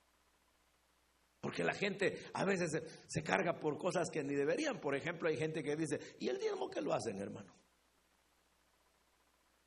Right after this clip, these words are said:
"¿Y por qué estás preocupado por eso?".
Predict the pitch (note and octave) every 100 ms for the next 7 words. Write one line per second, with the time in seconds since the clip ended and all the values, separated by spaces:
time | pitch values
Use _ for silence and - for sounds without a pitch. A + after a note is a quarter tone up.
0 | _ _ _ _ _ _ _ _ _ _
1 | - - - - _ _ _ _ _ _
2 | _ _ _ _ _ - B2 E3 E3+ F3+
3 | F3 F3 D3+ D#3 E3 G3 A3 A3+ A#3 -